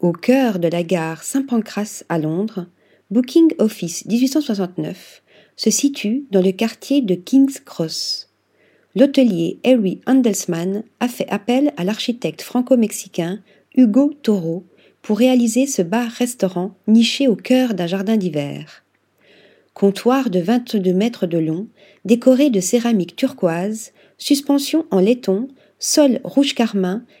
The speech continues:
et palmiers gigantesques. Les couleurs et les nuances d'ocre et de doré contrastent avec les teintes bleutées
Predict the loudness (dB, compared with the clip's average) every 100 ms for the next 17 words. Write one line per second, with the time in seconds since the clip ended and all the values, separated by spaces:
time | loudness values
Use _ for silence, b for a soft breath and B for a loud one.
0 | b 2 4 2 4 4 2 0 -2 -4
1 | -6 -8 -18 -20 _ _ _ b b b
2 | -2 -2 2 4 4 4 2 2 4 4
3 | 2 0 -2 0 0 0 -4 -2 0 0
4 | 0 0 -4 -6 B B 0 0 0 -2
5 | 0 -2 -2 -2 -2 2 2 2 0 0
6 | -2